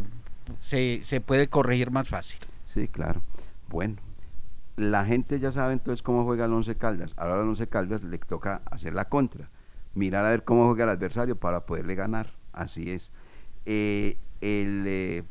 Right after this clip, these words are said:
Speaker 2: señor Fabio Alberto Aristizábal Gómez está en Chile, escuchándonos.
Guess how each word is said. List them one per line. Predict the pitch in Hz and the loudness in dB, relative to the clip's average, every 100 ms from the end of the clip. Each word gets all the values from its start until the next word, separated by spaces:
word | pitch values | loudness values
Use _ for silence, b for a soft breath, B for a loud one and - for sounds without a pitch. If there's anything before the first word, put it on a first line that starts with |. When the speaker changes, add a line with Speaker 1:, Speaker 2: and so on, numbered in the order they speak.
| - | -10
Speaker 2:
señor | - - 104 143 | -4 2 4 4
Fabio | 135 135 | 4 2
Alberto | 110 104 104 123 | 4 2 2 0
Aristizábal | 101 92 107 110 | -2 -2 0 0
Gómez | 110 113 110 - - | 2 4 4 2 0
está | 87 - - 107 107 - | -2 -2 2 2 0 -2
en | 87 82 | -2 0
Chile, | - 170 90 - - - - - - | 0 0 0 -4 -8 -6 -6 -4 -6
escuchándonos. | 87 - - 123 123 117 98 90 | -2 -2 0 2 2 2 0 -2